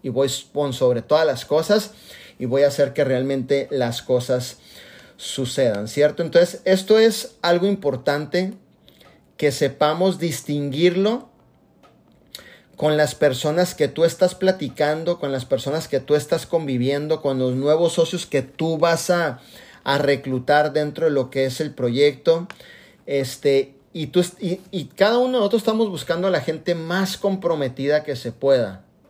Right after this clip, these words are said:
¿Por qué? Porque cada uno de ustedes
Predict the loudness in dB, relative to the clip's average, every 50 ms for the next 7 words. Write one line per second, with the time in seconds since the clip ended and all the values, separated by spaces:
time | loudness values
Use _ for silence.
0 | _ _ _ _ _ _ _ _ 0 0 0 0 2 2 2 2 2 -2 -10 _
1 | _ _ _ _ _ _ _ _ _ _ _ _ _ _ _ _ _ _ _ _
2 | 2 2 2 2 2 0 -2 -2 0 0 0 2 4 4 4 2 2 2 0 0
3 | 0 -2 -4 0 2 4 4 6 6 4 4 0 -2 -4 -10 -18